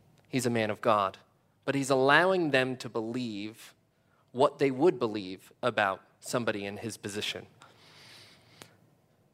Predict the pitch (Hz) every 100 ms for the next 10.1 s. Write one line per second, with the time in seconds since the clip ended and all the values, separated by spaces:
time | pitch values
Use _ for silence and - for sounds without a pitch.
0 | _ - 151 151 - 175 160 156 - -
1 | _ _ _ _ _ _ _ _ _ -
2 | 147 156 185 - - 156 - - 190 147
3 | 123 170 - _ - 139 170 151 131 196
4 | 170 143 - 185 135 127 - - - _
5 | - 127 170 214 - - 185 180 156 160
6 | 151 - - 143 135 127 - 127 120 120
7 | 120 113 113 110 - - _ - _ 139
8 | 190 - - 196 185 185 156 - - 156
9 | 151 - 160 151 - - 180 180 190 180